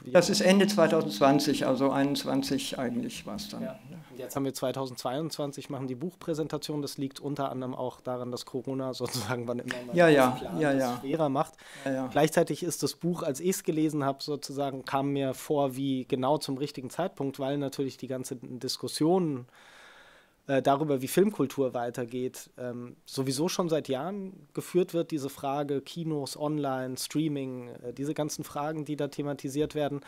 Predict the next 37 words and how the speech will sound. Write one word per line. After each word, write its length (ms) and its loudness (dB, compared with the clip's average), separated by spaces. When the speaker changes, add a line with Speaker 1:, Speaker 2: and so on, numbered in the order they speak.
Speaker 1:
Aber 200 0
genau 320 6
in 80 4
dem 140 2
Moment, 380 2
als 220 -2
ich 140 -6
das 180 -6
Buch 240 -4
gelesen 400 -2
hab, 240 -4
also 160 0
ich 100 -2
glaube, 200 6
ich 100 2
hab's 160 2
ein 140 -2
paar 240 4
Monate 580 2
gelesen, 380 0
nachdem 800 2
so 160 -4
die 120 0
ersten 320 0
Reaktionen 540 -2
von 180 -8
Filmfestivals, 1400 -4
ähm, 360 -6
vor 160 -6
allem 240 2
Filmfestivals, 680 -4
aber 200 -6
auch 120 -6
Kinematheken 800 -6
und 180 -10
so 120 -6
weiter 380 -4